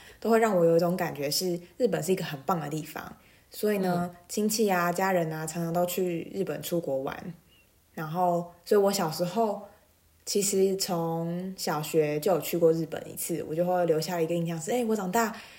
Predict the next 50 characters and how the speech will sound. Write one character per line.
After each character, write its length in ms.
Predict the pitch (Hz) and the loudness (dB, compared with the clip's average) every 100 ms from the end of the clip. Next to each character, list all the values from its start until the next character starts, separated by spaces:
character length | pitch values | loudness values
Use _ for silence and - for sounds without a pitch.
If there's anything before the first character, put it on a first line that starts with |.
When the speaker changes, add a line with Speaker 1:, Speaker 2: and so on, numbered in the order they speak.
| - | -8
Speaker 1:
有 80 | 180 | -4
时 180 | 175 196 | 0 2
间 200 | 214 220 | 2 2
一 40 | |
定 180 | 196 214 | 2 2
要 180 | 214 196 | 2 0
再 160 | 202 | -2
多 180 | 190 185 | 0 0
多 100 | 180 | 0
去 200 | 180 185 | 0 0
日 100 | 170 | -2
本 100 | 151 - | -2 -8
玩。 240 | - - - - _ _ _ | -12 -14 -16 -20 _ _ _
所 180 | - 254 | 0 4
以 140 | 240 | 4
从 580 | 226 202 180 180 185 190 | 2 0 0 0 0 -4
Speaker 2:
嗯， 160 | 185 180 | -6 -6
嗯。 80 | 170 - _ | -6 -14 _
Speaker 1:
高 300 | - 277 285 | -6 -2 -2
中 520 | 285 - 269 269 277 277 | 0 0 0 0 -2 -2
毕 220 | 285 240 | 0 4
业 280 | 240 214 196 | 4 4 0
后 680 | 202 - 269 202 151 - 190 - | -6 -8 -4 -2 -2 -6 -12 -16
开 340 | - 220 214 | -10 -4 0
始 400 | 220 - - - - _ - _ _ _ _ | 0 0 -2 -6 -12 _ -20 _ _ _ _
到 500 | - 202 185 180 165 | -2 0 2 0 -2
大 140 | 180 220 | 0 0
学 140 | 185 | 0
毕 120 | 175 | 0
业 140 | 180 170 | 4 4
前， 460 | - 135 127 143 - | 2 -6 -10 -14 -6
这 100 | 214 | -2
段 160 | 208 202 | 0 -2
时 140 | - | -2
间 260 | 151 160 160 | -2 -2 -2
我 80 | 147 | -4
其 140 | 170 | -2
实 80 | 170 | 0
有 100 | 151 | 0
去 160 | - 170 | 0 2
过 200 | 170 160 | 4 4
日 100 | 165 | 2
本 160 | - | -2
蛮 160 | 123 131 | -10 -2
多 180 | 151 160 | 0 0
次 220 | - 170 | -2 -4
的。 200 | - - - _ _ _ _ _ _ - | -6 -10 -12 _ _ _ _ _ _ -6
Speaker 2:
嗯。 320 | 180 156 135 | -4 -4 -8
Speaker 1:
然 180 | - 170 | -8 -6
后， 400 | 170 202 196 190 | -4 -2 -2 -2